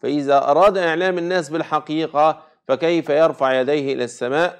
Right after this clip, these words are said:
أليس من باب أولى أن يتوجه للناس ويقول: "أنتم فهمتم خطأ الآية"؟ فالآية لم تكن نازلة في زوجات النبي صلى الله عليه وسلم، ولكن في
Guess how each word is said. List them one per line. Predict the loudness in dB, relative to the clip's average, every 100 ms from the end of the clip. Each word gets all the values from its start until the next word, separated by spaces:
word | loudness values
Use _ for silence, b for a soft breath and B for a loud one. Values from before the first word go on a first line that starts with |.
| -10
أليس | -6 -6 -4
من | -4 -4 -2
باب | 0 0
أولى | 2 2 2 0
أن | 0
يتوجه | -2 0 0 0 -2 -2
للناس | -4 -2 0 0 -4 _ _ _ -6
ويقول: | 0 0 2 0 -2 -4
"أنتم | -6 -4 -6
فهمتم | -6 -6 -6 -4 -4 -4 -6 -16
خطأ | -4 0 2 2
الآية"؟ | 2 -4 -2 2 2 2 -2 b b b -6
فالآية | -4 0 2 2
لم | 0 -4
تكن | -6 -6
نازلة | -4 -2 -2 -2 0 0 0 -6
في | -10 -4 -4
زوجات | -4 -6 -2 0 0 -2
النبي | -6 -6 -4 -6
صلى | -6 -4 -4
الله | -4
عليه | -6 -6
وسلم، | -6 -4 -4 -4
ولكن | -2 -2 -2 -4 -10
في | -2 0 0